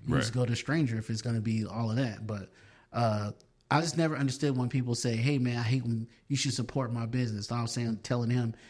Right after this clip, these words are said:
Speaker 1: if you, I had a friend who opened up a business where he was making tailored suits, and he kept bugging me all the time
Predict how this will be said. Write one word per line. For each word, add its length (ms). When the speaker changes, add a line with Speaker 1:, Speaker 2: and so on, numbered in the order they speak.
Speaker 1:
if 180
you, 200
I 40
had 160
a 40
friend 260
who 360
opened 280
up 120
a 40
business 440
where 100
he 60
was 140
making 300
tailored 400
suits, 340
and 80
he 40
kept 260
bugging 240
me 120
all 140
the 80
time 400